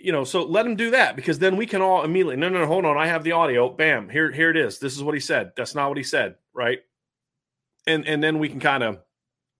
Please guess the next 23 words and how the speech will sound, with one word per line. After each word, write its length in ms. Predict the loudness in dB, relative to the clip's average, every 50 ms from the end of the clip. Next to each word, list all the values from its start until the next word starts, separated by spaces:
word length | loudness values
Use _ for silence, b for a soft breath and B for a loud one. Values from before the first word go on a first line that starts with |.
| _ _ _ _ _ -8
we 120 | -8 -4
kinda 200 | -2 0 0 2
go 160 | 2 2 0 0
from 160 | 0 -2 -2
there. 240 | 0 0 2 0 0
But 280 | 0 -2 -2 -2 -4 b b b b b
when 140 | -4 -2 0
you 80 | 0 0
give 200 | 4 4 4 4 4
him 140 | 0 2
one-on-one 500 | 2 2 2 2 2 0 0 0 0 2
access, 480 | 2 2 2 0 -2 -2 -2 -2 -2 -2
it, 120 | -8 -10 -8 -8
it 160 | -8 -8 -6
sorta 260 | -4 -4 -2 -2 -2
comes 240 | -4 -4 -6 -4 -2
down 240 | -2 -2 -2 -2 -2
to 200 | -2 -2 -2 0
his 200 | -2 -4 -4 -2
word 220 | -4 -4 -4 -2
versus 200 | -4 -6 -4 -4
your 140 | -6 -6 -6
word, 320 | -6 -6 -6 -8 -10 -10